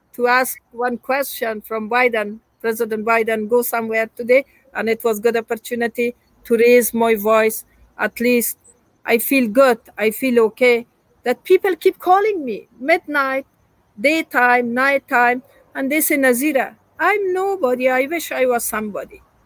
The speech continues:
They think that I am at the White House, I'm at the Pentagon, I can bring them. They are so poor people, and I wish I can do something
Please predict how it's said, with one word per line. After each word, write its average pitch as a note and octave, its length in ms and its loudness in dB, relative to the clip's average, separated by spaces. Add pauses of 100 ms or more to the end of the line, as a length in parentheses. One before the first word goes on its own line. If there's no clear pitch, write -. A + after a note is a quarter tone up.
(160)
They F#4 140 0
think F#4 280 -2
that D4 180 2
I D4+ 140 2
am D4 140 0
at C4 100 0
the B3+ 100 2
White C#4 300 0
House, C#4+ 180 -2
I'm B3+ 200 -2
at B3 80 -4
the B3 60 -4
Pentagon, C#4 560 -4 (280)
I C#4 120 4
can C#4 280 2
bring C4+ 340 4
them. - 220 0
They C4 140 0
are C#4+ 120 4
so C#4+ 280 2
poor C4 320 2
people, A3+ 440 -2 (460)
and A#3+ 200 0
I A#3+ 140 4
wish B3 260 0
I A#3 140 0
can A3+ 260 -4
do B3+ 120 -4
something A#3+ 560 -2